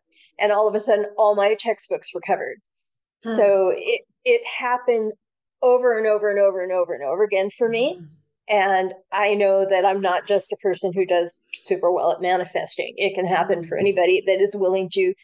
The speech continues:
Speaker 1: scoop into that energy and then just trust that it's gonna show up.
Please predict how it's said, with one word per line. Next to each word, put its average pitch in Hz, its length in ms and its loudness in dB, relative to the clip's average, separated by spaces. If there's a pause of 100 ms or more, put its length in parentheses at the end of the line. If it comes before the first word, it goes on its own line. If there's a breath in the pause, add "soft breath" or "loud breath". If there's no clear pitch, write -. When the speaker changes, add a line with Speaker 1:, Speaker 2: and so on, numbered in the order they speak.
(200 soft breath)
Speaker 1:
scoop 254 460 -4
into 233 300 -2
that 185 200 2
energy 190 560 -2 (240 loud breath)
and 208 180 0
then 202 160 0
just 208 240 0
trust 254 380 -2
that 180 80 0
it's 185 160 -2
gonna 196 200 0
show 190 300 2
up. 233 220 0